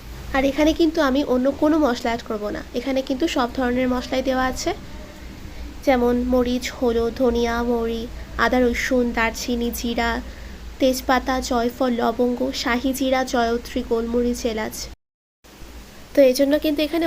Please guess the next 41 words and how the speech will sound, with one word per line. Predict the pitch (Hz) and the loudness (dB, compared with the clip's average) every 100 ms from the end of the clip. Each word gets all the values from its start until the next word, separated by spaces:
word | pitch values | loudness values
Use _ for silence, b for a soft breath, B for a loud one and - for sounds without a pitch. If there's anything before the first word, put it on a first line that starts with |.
| 262 | 2
অন্য | 254 277 | 2 4
কোনো | 262 269 | 4 4
মশলা | 247 240 240 | 2 0 -2
অ্যাড | 233 - | -4 -2
করার | 254 311 | 0 2
প্রয়োজন | 294 240 226 226 214 | 4 2 2 -2 -2
নেই। | 240 - B B B - | -4 -10 B B B -2
আর | 247 | 0
এ | 240 | 2
পর্যায়ে | 254 254 262 | 2 2 2
আমি | 269 262 | 0 0
স্বাদ | 254 247 | 0 0
মতো | 254 254 | 2 2
লবণ | 233 254 254 | 2 0 0
দিয়ে | 262 262 | 0 2
দিয়েছি। | 262 269 - 349 | 4 4 2 0
আর | 247 | 2
মশলাটাকে | 233 254 262 254 254 | 0 0 -2 -2 -2
কিন্তু | 262 302 330 | -2 -2 -2
ভালো | 240 226 240 | 0 0 0
করে | 247 359 | 0 0
কষিয়ে | - 247 - 214 | 0 0 0 0
নিচ্ছি। | - - - - - B B B B - - - - - - - - - | -2 -6 -8 -10 -14 B B B B -16 -16 -16 -18 -18 -18 -20 -18 -6
যে | - 285 | 0 4
কোনো | 320 349 | 4 4
রান্নায় | 269 233 262 254 | 2 2 0 0
মশলা | 240 - 302 | -2 0 0
কষানোটা | 254 240 269 269 294 | 0 0 0 0 -4
কিন্তু | 302 285 349 | -4 -4 -4
খুব | - 277 247 | -2 0 0
বেশি | 240 - 233 | 0 0 -2
ইম্পর্ট্যান্ট, | 220 208 208 214 - - - - B B B B - - | -2 -4 -6 -10 -12 -16 -18 -20 B B B B -18 -10
তাই | - 247 | -2 0
মশলাটাকে | 240 240 285 302 339 269 | 2 2 0 0 0 0
ভালো | 226 226 | 0 0
করে | 240 311 | 2 2
কষিয়ে | 262 247 240 220 | 2 0 -2 -4
নিতে | 214 | -4
হবে। | 220 208 - 285 254 | -6 -8 -10 -10 -6
দেখতেই | 233 247 247 | -4 -4 -2
পাচ্ছেন | 262 254 | -2 0